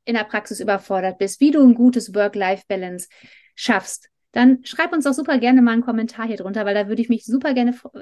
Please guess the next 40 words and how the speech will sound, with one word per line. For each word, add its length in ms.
super 280
drüber 220
freuen, 320
weil 140
ich 100
glaube, 220
wir 80
können 180
voneinander 400
so 100
viel 220
lernen. 540
Und 460
ja, 300
vielen 280
Dank, 180
dass 160
du 120
dir 260
heute 280
diese 260
Zeit 300
genommen 340
hast 140
für 80
den 140
Podcast. 460
Du 60
weißt, 220
wir 80
halten 200
ihn 120
immer 240
sehr 160
kurz, 280
damit 360
deine 300
Zeit 340
auch 220
nicht 280